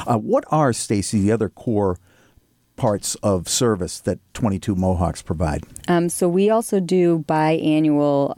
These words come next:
Speaker 2: static line airborne retreats down in Denellen, Florida with, um, an organization called X thirty-five. There's a bunch of, um, retired active service guys that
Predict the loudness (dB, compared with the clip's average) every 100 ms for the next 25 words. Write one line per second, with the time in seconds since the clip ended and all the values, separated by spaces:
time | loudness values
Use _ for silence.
0 | -8 -2 0 2 0 0 2 4 2 2
1 | 0 2 0 0 0 0 -2 -2 -2 2
2 | 2 2 0 0 -2 -2 0 0 2 2
3 | 0 0 -2 -2 0 0 0 0 0 0
4 | 0 -2 -2 -2 -2 -2 -4 -4 -2 -2
5 | -2 -2 0 -2 -2 0 -2 -2 -8 -18
6 | -12 -2 -2 0 -2 -2 -4 -2 0 2
7 | 2 0 -8 -8 -6 -2 2 2 2 -2
8 | -2 -4 -2 0 0 -2 0 0 0 -2
9 | -2 0 0